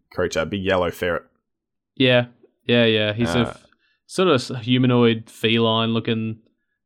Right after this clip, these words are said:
Speaker 2: thing.
Speaker 1: Hmm.
Speaker 2: Uh,
Speaker 1: Yeah.
Speaker 2: yeah. A Lombax.
Speaker 1: A Lombax is
Speaker 2: Hmm.
Speaker 1: called, yep. And he's a real sort of, sort of, not a f-, total dude bro, not Jason Brody style, but, you know, he's a fair skater dude.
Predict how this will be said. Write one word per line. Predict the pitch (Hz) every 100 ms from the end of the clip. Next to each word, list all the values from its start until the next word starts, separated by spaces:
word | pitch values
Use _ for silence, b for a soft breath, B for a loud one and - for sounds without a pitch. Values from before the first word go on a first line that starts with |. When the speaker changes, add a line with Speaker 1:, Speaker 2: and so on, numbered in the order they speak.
| _
Speaker 2:
thing. | 113 120 165 - _
Speaker 1:
Hmm. | 147 120 113
Speaker 2:
Uh, | 113 113 107
Speaker 1:
Yeah. | 110 85 - -
Speaker 2:
yeah. | 123 107 98 95 _ _ _ _ _ _ 123
A | 117
Lombax. | 120 127 110 95 - - - _ _ _ _ _ _ _ _
Speaker 1:
A | 101
Lombax | 98 90 78 - -
is | 117
Speaker 2:
Hmm. | 110
Speaker 1:
called, | 95 95
yep. | 90 - -
And | 90
he's | 90
a | 95
real | 101 104 101
sort | 98 98
of, | 87 - _ _ _ _ _ _
sort | - 226
of, | 143 - -
not | 175
a | 117
f-, | - -
total | 123 113 107
dude | 98 95 92
bro, | 95 110
not | 120 -
Jason | 101 95 90
Brody | 90 90 87
style, | 85 82 82 _
but, | - -
you | 78
know, | 58
he's | -
a | 92
fair | 113 95 123 _ _ _ _
skater | - 101 90 85
dude. | - 73